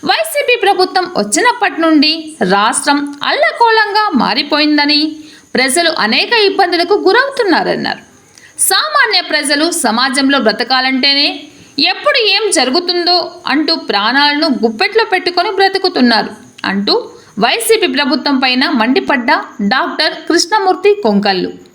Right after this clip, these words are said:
ఏఆర్ ఫైవ్ న్యూస్ సత్యసాయి జిల్లా మడకసిర నియోజకవర్గం ఇన్ఛార్జ్ ఈశ్వర్.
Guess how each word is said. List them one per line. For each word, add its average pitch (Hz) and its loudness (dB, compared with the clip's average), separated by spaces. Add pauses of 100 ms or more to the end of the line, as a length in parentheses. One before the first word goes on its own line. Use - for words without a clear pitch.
(760)
ఏఆర్ 320 -2
ఫైవ్ 339 0
న్యూస్ 359 -2
సత్యసాయి 302 0
జిల్లా 269 2
మడకసిర 349 0
నియోజకవర్గం 269 0
ఇన్ఛార్జ్ 285 0
ఈశ్వర్. 240 -2